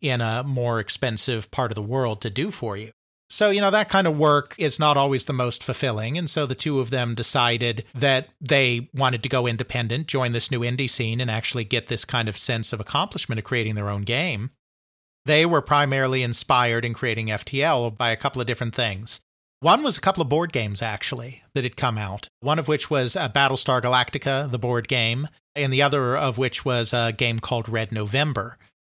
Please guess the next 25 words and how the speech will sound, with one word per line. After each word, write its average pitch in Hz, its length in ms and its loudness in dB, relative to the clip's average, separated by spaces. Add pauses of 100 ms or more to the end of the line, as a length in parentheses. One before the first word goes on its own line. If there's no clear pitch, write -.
(280)
Both 208 220 2
of 247 80 -2
these 151 300 2
had 143 360 2
similar 190 480 2
premises. 131 800 -4 (400)
In 131 180 -6
Battlestar 165 440 4
Galactica, 143 440 4
which 143 200 -2
was 123 100 -2
based 139 340 0
on 127 120 4
the 120 100 0
rebooted 123 540 0
Battlestar 120 420 0
Galactica 120 380 -2
television 170 420 0
series, 135 320 0
you 156 100 0
each 170 180 -2
take 180 180 0
on 151 100 2
a 123 80 -2
role 123 640 0